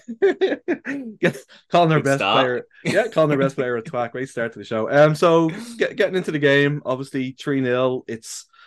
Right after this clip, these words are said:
Speaker 1: it's become a bit of a habit at this stage, but,
Speaker 2: Mm-hmm.
Speaker 1: um,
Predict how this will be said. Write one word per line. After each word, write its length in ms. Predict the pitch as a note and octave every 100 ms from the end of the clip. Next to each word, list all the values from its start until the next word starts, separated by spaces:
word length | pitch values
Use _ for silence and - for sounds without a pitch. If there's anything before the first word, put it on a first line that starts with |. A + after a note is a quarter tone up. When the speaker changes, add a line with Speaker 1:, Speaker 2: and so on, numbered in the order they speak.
| _ _ _ _ -
Speaker 1:
it's 360 | - _ B2+
become 260 | A#2+ C#3 D3
a 60 | B2
bit 140 | C3+
of 60 | A#2+
a 100 | A#2
habit 300 | C#3+ C#3+ A#2
at 80 |
this 160 | C3+ C3
stage, 380 | A#2+ A2 A#2 A#2
but, 160 | A#2 A2+
Speaker 2:
Mm-hmm. 440 | A2+ A2+ A2+ A2+
Speaker 1:
um, 200 | A2+